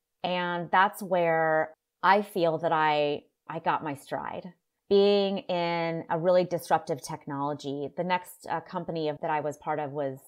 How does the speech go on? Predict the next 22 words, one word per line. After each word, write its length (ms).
Visualace. 760
It 60
was 140
a 60
device 760
that 420
inherently 1000
offered 480
patients 640
a 560
minimally 480
invasive 500
option. 560
There 120
was 140
nothing 420
in 140
between. 460
There 140
was 160
an 120
open 460